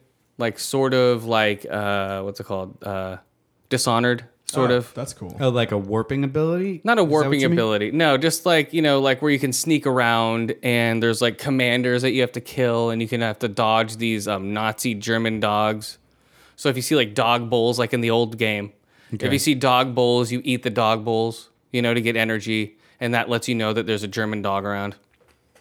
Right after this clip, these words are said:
Speaker 2: Oh, okay.
Speaker 1: So they're basically, uh, German shepherds with like plates on 'em and shit. And so you can sneak up on the sleeping ones and stab 'em.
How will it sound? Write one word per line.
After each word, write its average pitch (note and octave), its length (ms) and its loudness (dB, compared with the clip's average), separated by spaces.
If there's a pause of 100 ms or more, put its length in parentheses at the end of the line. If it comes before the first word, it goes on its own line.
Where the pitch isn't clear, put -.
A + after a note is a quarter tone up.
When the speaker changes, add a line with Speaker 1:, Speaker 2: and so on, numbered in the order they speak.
(140)
Speaker 2:
Oh, C#3+ 220 0
okay. F#2+ 360 -8
Speaker 1:
So F3+ 160 0
they're D#3 160 2
basically, D#3 540 0
uh, B2 180 2
German C#3+ 300 2
shepherds C3 400 0
with B2+ 120 0
like A#2+ 220 0
plates C3 400 0
on B2 160 2
'em B2+ 100 0
and B2+ 140 2
shit. C#3 300 -2 (480)
And C3+ 120 -2
so F3 120 2
you D#3+ 100 4
can C3+ 140 0
sneak D#3 280 0
up C#3 140 2
on B2+ 120 2
the A2 80 -4
sleeping D#3+ 500 0
ones D3 240 2
and G#2+ 100 -4
stab A#2+ 380 0
'em. A#2+ 160 0